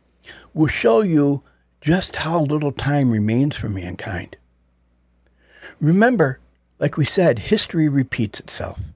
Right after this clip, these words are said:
Historians will say that, or at least to some degree. Not everything repeats itself, but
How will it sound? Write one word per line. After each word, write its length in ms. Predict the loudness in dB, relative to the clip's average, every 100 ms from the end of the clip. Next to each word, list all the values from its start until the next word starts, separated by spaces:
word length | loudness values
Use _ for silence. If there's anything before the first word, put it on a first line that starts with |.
| _
Historians 680 | -2 -2 4 6 6 2 -2
will 100 | -8
say 260 | -8 -8 -8
that, 260 | -10 -12 -18 _ _ _ -20 2
or 140 | 4 4
at 80 |
least 280 | 2 -2 -2
to 100 | -4
some 440 | -2 2 4 4 2
degree. 520 | -2 -6 -10 -10 -16 _
Not 200 | -2 2
everything 400 | 4 2 0 0 0
repeats 460 | -2 -4 -4 -4
itself, 440 | -12 -6 -2 -2 -4 -16 _ _ _
but 280 | 2 2